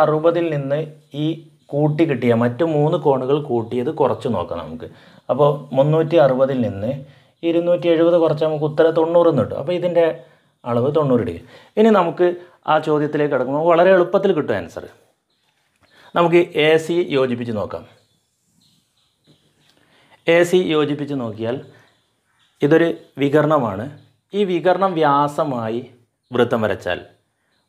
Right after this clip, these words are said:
കോൺ ഡി വൃത്തത്തിലായിരിക്കും. കാരണം ഈ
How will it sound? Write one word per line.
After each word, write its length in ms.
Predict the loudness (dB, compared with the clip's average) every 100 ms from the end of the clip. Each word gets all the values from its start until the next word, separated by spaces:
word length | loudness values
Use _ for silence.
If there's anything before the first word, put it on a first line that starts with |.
| -2
കോൺ 180 | 0 2 0 0
ഡി 100 | -2 -6 -14 _ _ _ -10
വൃത്തത്തിലായിരിക്കും. 800 | -6 -2 -2 0 2 0 -2 -10 -6
കാരണം 300 | -6 -4 -6 -8
ഈ 20 | -10